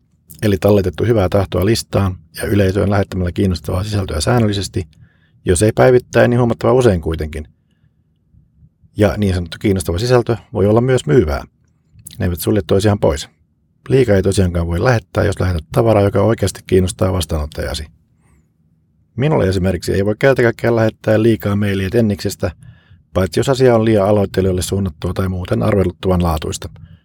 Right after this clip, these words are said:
Muussa tapauksessa tulkoon vaikka kaksikymmentä viestiä päivässä, osaan kyllä kammata sieltä ne herkullisimmat jutut, jotka oikeasti katson. Näin ihmisesti oikeasti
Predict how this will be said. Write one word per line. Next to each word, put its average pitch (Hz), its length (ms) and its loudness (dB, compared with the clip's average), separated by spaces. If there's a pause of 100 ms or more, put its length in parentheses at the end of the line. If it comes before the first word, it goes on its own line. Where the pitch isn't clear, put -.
(520)
Muussa 127 220 2
tapauksessa 92 420 -2
tulkoon 120 340 2
vaikka 113 180 2
kaksikymmentä 107 520 0
viestiä 101 340 0
päivässä, 113 380 0
osaan 92 240 0
kyllä 117 180 2
kammata 113 380 2
sieltä 104 260 -2
ne 98 100 -2
herkullisimmat 98 680 -2 (480)
jutut, 95 340 -4
jotka 82 260 -4
oikeasti 160 400 -4
katson. - 320 -4 (960)
Näin 151 180 4
ihmisesti 104 360 2
oikeasti - 440 0